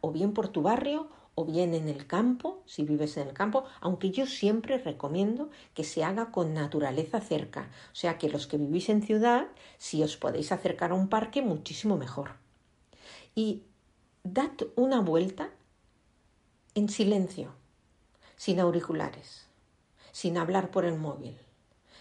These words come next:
disfrutando de ese paseo, mirando y poniendo atención en todo lo que os ofrece el paseo. Pues qué temperatura hace,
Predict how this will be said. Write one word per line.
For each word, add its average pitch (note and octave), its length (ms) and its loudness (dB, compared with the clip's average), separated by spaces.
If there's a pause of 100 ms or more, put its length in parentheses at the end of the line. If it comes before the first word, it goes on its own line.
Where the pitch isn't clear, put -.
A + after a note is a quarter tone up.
disfrutando G3+ 720 0
de G3 80 -2
ese - 180 -2
paseo, - 520 -10 (1160)
mirando F#3 840 0 (440)
y F#3+ 80 -4
poniendo F#3 440 2
atención F#3 680 0 (480)
en F3+ 220 2
todo F3+ 300 2
lo G3 140 4
que F3 100 -2
os D3+ 120 -4
ofrece D#3 380 -2
el D3+ 80 0
paseo. - 460 -8 (1120)
Pues - 320 -6
qué - 180 -6
temperatura C#3+ 680 -4
hace, E3 400 -8